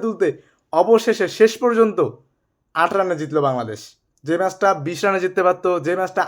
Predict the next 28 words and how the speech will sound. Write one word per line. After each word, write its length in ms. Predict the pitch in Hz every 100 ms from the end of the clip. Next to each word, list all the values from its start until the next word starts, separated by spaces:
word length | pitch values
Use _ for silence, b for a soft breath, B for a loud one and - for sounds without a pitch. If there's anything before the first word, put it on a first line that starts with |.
| 151
আরও 120 | 160
বেশি 200 | 208 208
রানে 180 | 214 202 190
জিততে 180 | 185 190
পারতো। 200 | - 190 180 b b b _
আগে 200 | 185 233
ব্যাটিং 240 | 247 240 247
করে 120 | 247 247
বাংলাদেশ 280 | 220 220 220 214 196
স্কোরবোর্ডে 360 | - 214 202 196
তুলেছিল 320 | 196 190 202
একশো 260 | 190 190 208
চুয়ান্ন 300 | 208 202 196 196
রান, 100 | 190 147
যে 80 | 180
রানটা 280 | 185 208 196 - 196
একশো 240 | 196 - 220
চুরাশি 420 | - 208 220 220
হতে 140 | 208 185
পারতো, 200 | 185 185 185 b b _
একশো 220 | 156 -
আশি 220 | 220 - 220
plus 160 | 226 226
তো 60 | 226 165
হতেই 240 | 160 202 180
পারতো। 220 | 143 117 - _ - 135
যেভাবে 260 | 185 214
শুরু 280 | 226 202 202